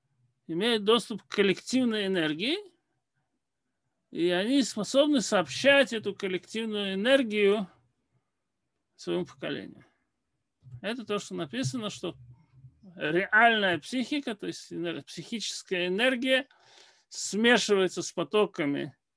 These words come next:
коллективной психической энергии посредством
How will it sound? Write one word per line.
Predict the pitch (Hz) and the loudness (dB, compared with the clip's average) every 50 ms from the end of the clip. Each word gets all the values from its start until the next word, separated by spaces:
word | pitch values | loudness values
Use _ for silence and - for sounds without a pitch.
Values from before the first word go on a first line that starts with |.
| _ _ _ _ _ _ - _ _ _ | _ _ _ _ _ _ -20 _ _ _
коллективной | - 180 175 185 175 - - 240 247 226 226 233 214 | 0 0 2 2 0 -2 0 0 2 2 2 0 0
психической | - - 247 196 - 262 233 - - - - - 254 262 | -2 -4 -6 -4 -4 -4 -4 -4 -6 -6 -4 -2 0 0
энергии | 262 269 269 269 262 262 247 254 269 262 277 - _ _ _ _ _ _ _ _ _ _ _ _ _ _ _ _ _ _ _ _ _ _ _ _ _ _ _ | 2 4 4 4 2 2 0 -2 -2 -4 -6 -8 _ _ _ _ _ _ _ _ _ _ _ _ _ _ _ _ _ _ _ _ _ _ _ _ _ _ _
посредством | 180 147 - - 196 208 220 208 - - - 233 226 220 214 202 - | -12 -10 -4 0 2 4 4 2 0 -4 -4 -4 -4 -4 -4 -6 -10